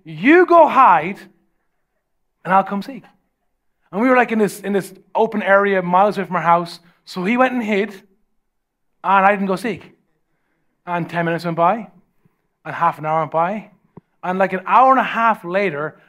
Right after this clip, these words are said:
as our pa-, my parents are getting ready to leave, they're like, "Where's your brother?" I'm like, "I don't know." It's like, "Well, wasn't he with you?" "No." "So we're not playing together?" I'm like, "Oh, yeah, we played hide and go seek."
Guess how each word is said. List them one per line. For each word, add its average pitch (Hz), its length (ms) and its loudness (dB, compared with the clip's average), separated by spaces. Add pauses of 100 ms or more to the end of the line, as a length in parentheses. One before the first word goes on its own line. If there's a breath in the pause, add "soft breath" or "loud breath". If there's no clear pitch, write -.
as 156 160 -8
our 165 80 -4
pa-, 170 160 -10
my 175 100 -2
parents 202 320 -2
are 180 60 -8
getting 180 140 -6
ready 185 120 -4
to 156 60 -8
leave, 170 320 -6 (200)
they're 190 80 -2
like, 190 220 -2 (180)
"Where's 294 180 -2
your 277 80 -6
brother?" 330 380 0 (920)
I'm 175 100 -8
like, 147 260 -6 (380)
"I - 60 -20
don't - 120 -20
know." 240 140 -8 (800)
It's 185 100 -8
like, 196 120 -4
"Well, 208 220 -4 (260)
wasn't 214 220 -2
he 190 60 -2
with 220 200 -2
you?" - 580 -2 (540)
"No." 165 260 -12 (720)
"So 208 60 -12
we're 214 80 -4
not 254 200 0
playing 214 320 2
together?" 254 160 2
I'm 233 40 -2
like, 233 180 -4
"Oh, 277 140 4
yeah, 254 100 -2
we 233 60 -6
played 214 180 -4
hide 208 120 -2
and 208 100 -8
go 202 60 -4
seek." 214 400 -8